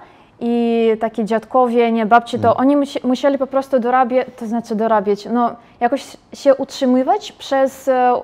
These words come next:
Speaker 1: nie wiem, uprawianie swych ogro-, swych ogrodów, nie,
Speaker 2: Mhm.
Speaker 1: jakieś tam, e, warzywa, owoce mieli w, w tych ogrodach, bo po prostu ta pensja, te, to znaczy,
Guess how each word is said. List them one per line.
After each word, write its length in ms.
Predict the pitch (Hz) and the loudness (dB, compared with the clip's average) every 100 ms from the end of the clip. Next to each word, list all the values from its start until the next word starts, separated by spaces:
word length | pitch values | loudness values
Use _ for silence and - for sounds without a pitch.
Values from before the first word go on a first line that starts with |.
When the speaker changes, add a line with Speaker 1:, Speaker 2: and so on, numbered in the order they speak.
| - - | -8 -14
Speaker 1:
nie 380 | 226 233 226 226 | -6 -2 0 0
wiem, 160 | 214 214 | 0 -2
uprawianie 480 | 220 226 254 247 | -2 -2 0 0
swych 340 | 247 233 233 - | -2 -4 -2 -2
ogro-, 340 | 226 226 247 240 | 2 2 2 0
swych 300 | - 233 233 | -4 -2 0
ogrodów, 640 | 208 240 247 233 247 - | 4 6 6 4 -2 -2
nie, 180 | 220 233 | 0 0
Speaker 2:
Mhm. 360 | 247 - 208 220 | 0 -6 -12 -8
Speaker 1:
jakieś 240 | 220 233 | -6 -6
tam, 280 | - 233 226 | -4 0 0
e, 200 | 220 214 | 0 0
warzywa, 520 | 220 226 254 262 247 | 0 0 2 4 4
owoce 580 | - 220 254 254 254 247 | 4 2 0 2 0 2
mieli 300 | 247 247 240 | 2 2 0
w, 140 | 220 226 220 | -2 -4 -6
w 60 | |
tych 160 | 233 233 | -6 -6
ogrodach, 360 | 226 233 262 - - - - | -4 -2 -4 -8 -20 -20 -10
bo 80 | 240 | -8
po 100 | 247 | -6
prostu 320 | 277 302 285 | -2 -2 -2
ta 420 | 285 269 277 277 - 226 | 2 4 6 2 -2 -8
pensja, 420 | - 262 269 302 294 | -2 -2 0 0 2
te, 300 | 269 254 247 | 4 4 0
to 120 | 226 | -2
znaczy, 600 | 240 233 226 220 214 | -4 -2 0 0 0